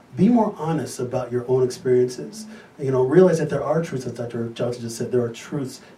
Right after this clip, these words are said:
that can be modeled, uh, and passed on, uh, even to the next generation, your, your, your colleagues, your friends,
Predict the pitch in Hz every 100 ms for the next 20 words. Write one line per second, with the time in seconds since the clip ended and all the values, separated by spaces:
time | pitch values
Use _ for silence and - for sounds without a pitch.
0 | - 123 120 123 120 120 127 127 113 104
1 | - - _ - 123 120 143 123 - 151
2 | 135 - 147 131 110 104 - 120 110 127
3 | 135 127 - 123 123 123 135 - - 127
4 | 120 131 131 104 104 - _ 120 113 113
5 | 113 117 117 - 143 120 113 127 113 139
6 | 127 113 -